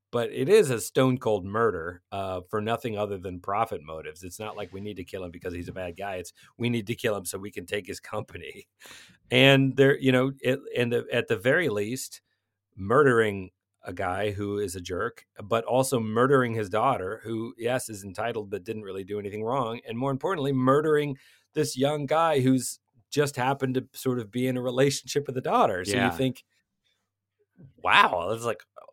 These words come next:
Speaker 1: I guess, y-, so you're kind of the bad guys. I mean,
Speaker 2: Yeah,
Speaker 1: why are
Speaker 2: that's
Speaker 1: we supposed to be rooting for you? <laughs>
Speaker 2: Yeah, that, that, and that struck me watching it. I was thinking, you know, exactly what you're saying. If it's just a normal assassin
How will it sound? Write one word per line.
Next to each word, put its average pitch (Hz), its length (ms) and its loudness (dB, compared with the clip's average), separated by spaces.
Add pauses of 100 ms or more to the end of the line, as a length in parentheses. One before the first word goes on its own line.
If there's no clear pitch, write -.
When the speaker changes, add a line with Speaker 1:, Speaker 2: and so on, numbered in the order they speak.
Speaker 1:
I 78 280 -14
guess, 135 260 -2
y-, 101 140 -18 (180)
so - 160 -4
you're 131 400 2
kind 107 280 0
of 95 60 -2
the 90 60 -4
bad 90 300 -4
guys. 82 380 -6
I 101 60 -6
mean, 113 360 -4 (300)
Speaker 2:
Yeah, 123 180 2
Speaker 1:
why 143 200 4
are 214 60 4
Speaker 2:
that's 226 100 6
Speaker 1:
we 240 140 0
supposed 233 380 4
to 254 60 2
be 240 140 2
rooting 214 320 6
for 349 120 -4
you? 330 200 4 (180)
<laughs> - 60 -8
Speaker 2:
Yeah, 113 340 6
that, 131 440 2
that, 151 220 6
and 131 180 2
that 180 220 2
struck 156 380 0
me 143 140 0
watching 123 500 2
it. 131 80 0
I 123 100 2
was 113 180 0
thinking, 117 440 -4
you 104 120 -4
know, 98 60 0
exactly 127 400 0
what 104 200 -6
you're 120 120 -2
saying. 98 340 -4 (380)
If 117 120 -2
it's 120 160 -4
just 180 260 -2
a 165 80 2
normal 135 560 2
assassin 104 800 0